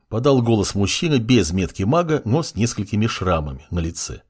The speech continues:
«Для этого чудовища наше знамя словно красная тряпка для быка. Я видел, как он бьётся.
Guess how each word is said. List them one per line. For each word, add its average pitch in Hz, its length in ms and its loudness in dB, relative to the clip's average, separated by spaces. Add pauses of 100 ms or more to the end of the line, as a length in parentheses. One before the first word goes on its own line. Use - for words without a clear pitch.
(280)
«Для 135 260 0
этого 151 260 2
чудовища 127 720 2
наше 113 280 -2
знамя 110 480 2
словно 104 360 -6
красная 120 480 2
тряпка 113 520 2
для 71 160 -6
быка. 82 440 -8 (320)
Я 165 240 -4
видел, 160 420 2
как 90 180 -4
он 95 140 -2
бьётся. 80 460 -8